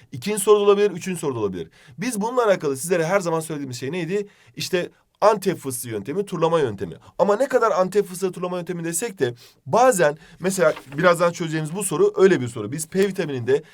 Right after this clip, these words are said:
sizlerin çözdüğü sorularda en çok takıldığınız sorulara bakıyoruz. Bu soru en çok takılan soru olmuş. Yani eğer bu soru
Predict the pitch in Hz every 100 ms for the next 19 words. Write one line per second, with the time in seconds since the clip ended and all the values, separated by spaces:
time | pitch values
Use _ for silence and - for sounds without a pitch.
0 | - - 208 185 175 131 123 185 180 143
1 | 120 180 185 160 120 120 139 - - -
2 | 247 247 214 190 180 165 147 139 180 156
3 | 139 135 - 156 196 _ _ - 214 254
4 | - - 208 220 202 - 175 180 180 170
5 | 147 104 147 143 - 214 214 165 180 247
6 | - 165 135